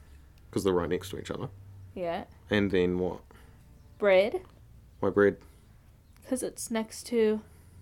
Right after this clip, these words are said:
Speaker 2: the thing on that shelf.
Speaker 1: Yeah, but
Speaker 2: And then eggs is next to that.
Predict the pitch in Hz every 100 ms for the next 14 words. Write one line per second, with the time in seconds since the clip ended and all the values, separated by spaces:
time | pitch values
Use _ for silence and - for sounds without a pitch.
0 | - 226 233 233 240 220 - 262 359 370
1 | - - - - - - - - - -
2 | - - - - - - 120 113 110 101
3 | - - _ - - 226 233 220 - 214
4 | 220 220 214 208 208 214 202 233 453